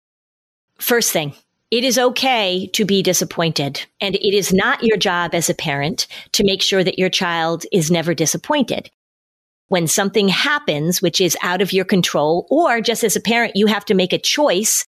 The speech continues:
that's going to disappoint your children, it is okay for you to do that. Because one of the things that happens is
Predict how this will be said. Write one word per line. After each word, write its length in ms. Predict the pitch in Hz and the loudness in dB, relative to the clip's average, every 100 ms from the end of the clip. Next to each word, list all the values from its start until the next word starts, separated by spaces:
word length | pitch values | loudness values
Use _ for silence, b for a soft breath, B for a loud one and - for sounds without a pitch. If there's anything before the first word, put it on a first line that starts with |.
| _ | _
that's 200 | 202 190 | -2 0
going 180 | 208 185 | 0 0
to 140 | 180 | 0
disappoint 800 | 147 139 208 - 185 - 202 196 | -2 0 0 0 -2 0 0 0
your 180 | 180 165 | 0 0
children, 720 | - 269 302 180 147 139 208 - | 0 0 2 0 0 0 -2 -2
it 180 | 220 233 240 | -2 0 0
is 180 | 254 - 240 | -2 0 0
okay 640 | 254 220 - 247 269 233 | 0 0 0 2 2 2
for 140 | - 196 | 2 2
you 200 | 190 202 | 2 2
to 140 | 196 | 0
do 220 | 233 302 | 2 2
that. 340 | 156 - - - _ _ | 2 -2 -10 -16 _ _
Because 280 | - 226 196 | -2 0 0
one 260 | 180 233 277 | 2 2 2
of 140 | 262 | 0
the 100 | 247 | 0
things 360 | - 202 202 - | 2 4 4 2
that 120 | 165 | -2
happens 880 | - 311 330 330 147 147 165 - - | -2 0 -2 -2 -4 -2 -2 -2 0
is 440 | 214 190 185 170 | 4 4 4 0